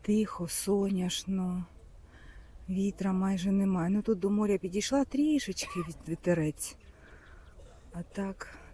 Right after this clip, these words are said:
так, пішла, повертаюся до Хайді. Отам я була. Це біля церкви зараз ми стоїмо.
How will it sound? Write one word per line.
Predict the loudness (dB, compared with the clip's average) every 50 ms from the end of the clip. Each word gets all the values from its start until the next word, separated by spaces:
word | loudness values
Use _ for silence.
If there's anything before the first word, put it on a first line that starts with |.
| -8
так, | -6 -4 -4 -4
пішла, | -6 -6 -8 -4 -4 -4 -4
повертаюся | -2 -2 -2 -2 -2 -4 -4 -2 0 0 0 -2 -2 -4 -6 -6
до | -4 -4 -6
Хайді. | -4 -4 -2 0 0 0 0 0 -4 -4 -6 -12 -20 -20 -20 -20 -20 -20 -20 -20 -20 -20 -20 -20 -20 -20 -20 -20 -20 -20 -18
Отам | -18 -18 -14 -12 -10 -10 -8 -10 -10
я | -8 -8 -8
була. | -6 -6 -6 -4 -4 -2
Це | -2 -2 0
біля | 0 0 2 2 2
церкви | 2 2 0 0 0 -2 -2 -2 -4 -4 -2
зараз | 0 0 -2 0 -2 -4 -6 -4 -4
ми | -4 -4
стоїмо. | -4 -8 -10 -8 -8 -4 -2 0 0 0 0 -2